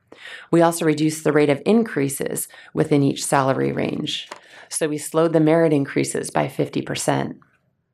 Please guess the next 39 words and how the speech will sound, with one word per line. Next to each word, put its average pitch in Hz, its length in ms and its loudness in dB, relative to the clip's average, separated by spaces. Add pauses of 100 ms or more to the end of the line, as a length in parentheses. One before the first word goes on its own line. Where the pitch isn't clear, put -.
(600)
Operationally, 208 1000 2
we've 156 280 0
had, 151 400 2
we've 160 120 2
made 156 180 2
sure 156 220 0
we're 156 120 4
operating 147 440 2
at 156 80 -2
maximum 151 500 0
efficiency 143 640 -2
for 147 120 -2
the 147 120 -2
services 139 560 -2
we're 139 100 0
providing, 139 720 -2
and 156 80 2
it's 156 140 -2
been 143 160 -2
verified 139 520 0
by 143 120 -2
independent 143 500 -2
audits. - 600 -4 (920)
In 180 120 2
fact, 180 240 4
our 165 80 2
seasoned 180 320 2
workforce 165 480 2
allows 147 280 4
us 151 120 -4
to 147 100 -2
work 151 180 0
more 151 160 2
efficiently 151 580 0
than 147 140 2
what 147 140 0
consultants 151 580 -4
usually 139 360 -2
see. 156 540 -2